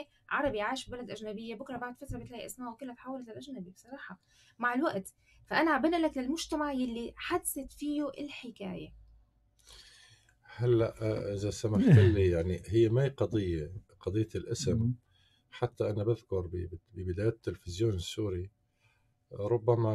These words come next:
Speaker 2: آه، أول اسم اتخذه دوريد لحام قبل غوارة طوخ
Speaker 3: كارلوس.
Speaker 2: كان كارلوس. يعني،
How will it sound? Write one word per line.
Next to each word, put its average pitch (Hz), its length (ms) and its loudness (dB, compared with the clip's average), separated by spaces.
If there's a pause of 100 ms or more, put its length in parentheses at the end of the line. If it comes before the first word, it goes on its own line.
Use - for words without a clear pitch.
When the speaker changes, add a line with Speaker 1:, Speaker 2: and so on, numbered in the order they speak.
(100)
Speaker 2:
آه، 95 560 -8
أول 120 320 6
اسم 98 300 -4
اتخذه 92 840 0 (160)
دوريد 98 340 2
لحام 90 520 -2
قبل 95 440 -2
غوارة 90 520 -2
طوخ 120 120 2
Speaker 3:
كارلوس. 160 300 12
Speaker 2:
كان 131 140 6
كارلوس. 147 600 0 (800)
يعني، 101 400 0